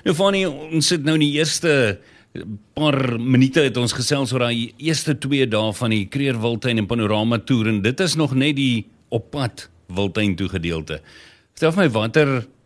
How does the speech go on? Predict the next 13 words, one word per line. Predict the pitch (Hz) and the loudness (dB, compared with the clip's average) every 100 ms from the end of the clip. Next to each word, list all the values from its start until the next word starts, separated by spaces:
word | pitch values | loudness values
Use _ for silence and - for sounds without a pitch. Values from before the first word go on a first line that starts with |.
| _ _ | _ _
wat | - 120 | -6 -4
gebeur | 190 175 160 | 0 2 2
na | 113 107 | 2 2
daai | 120 117 110 | 2 0 0
tweede | 120 123 120 | 0 2 2
dag | 107 110 104 | 2 0 0
en | - 107 | -4 -4
watter | 101 160 | -4 -4
ander | 143 131 127 | -4 -2 -2
interessante | 113 107 123 107 98 | -4 -6 -6 -6 -8
plekke | 92 95 92 | -8 -8 -6
besoek | 82 - 78 73 | -8 -8 -10 -10
julle? | 73 71 | -10 -12